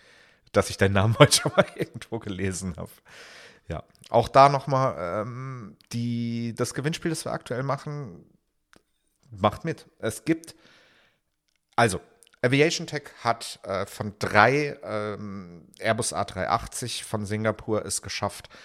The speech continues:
Aviation Techs zu bekommen. Von, ähm, der Victor Alpha und der Victor Bravo nur ganz wenige. Von der Victor Echo, der jetzt aktuellen, insgesamt achttausend. Diese nähern sich aber auch schon dem Ende.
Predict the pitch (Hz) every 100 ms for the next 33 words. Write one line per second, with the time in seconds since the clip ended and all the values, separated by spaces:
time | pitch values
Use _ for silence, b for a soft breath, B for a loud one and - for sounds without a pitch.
0 | B B B - 98 98 98 95 - 95
1 | - - 87 - 87 80 - 110 110 113
2 | 95 104 104 104 101 104 98 - 107 98
3 | 101 _ _ - 127 - 92 135 - 127
4 | 120 113 - 120 113 127 143 131 110 110
5 | 104 147 170 165 160 B B B B B
6 | B - 131 110 120 - 107 - 131 -
7 | 156 151 - 123 127 120 - - - 113
8 | 123 123 107 110 123 110 110 - - -
9 | 131 160 190 208 _ B B B B -
10 | 127 143 143 131 135 135 117 117 101 92
11 | - 92 85 82 85 69